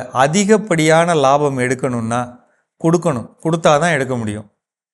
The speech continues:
மானாவாரி பயிர் பண்ணுங்க, நிலத்தை சும்மா போடாதீங்க,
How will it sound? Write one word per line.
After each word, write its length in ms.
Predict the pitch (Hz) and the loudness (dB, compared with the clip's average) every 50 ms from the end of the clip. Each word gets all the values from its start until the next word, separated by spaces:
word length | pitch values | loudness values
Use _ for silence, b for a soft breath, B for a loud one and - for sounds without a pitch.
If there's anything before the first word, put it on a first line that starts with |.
| _ _ _ _ _ _ _ _ _ _ _ _ _ _ _ _ _ | _ _ _ _ _ _ _ _ _ _ _ _ _ _ _ _ _
மானாவாரி 500 | 123 131 147 165 185 180 170 160 143 139 | 0 0 2 4 4 6 4 4 2 2
பயிர் 300 | 120 143 139 139 139 135 | 0 2 2 2 0 -2
பண்ணுங்க, 300 | - 131 127 127 131 143 175 220 - - | -4 -4 -4 -4 -2 -2 -4 -4 -4 -8
நிலத்தை 360 | 139 131 139 165 170 170 170 - | -6 -2 -2 -2 0 0 -2 -2
சும்மா 260 | - - 139 151 160 | -2 -4 -2 -2 -2
போடாதீங்க, 480 | 151 143 127 120 117 113 110 104 104 | 0 0 0 0 0 -2 -4 -6 -8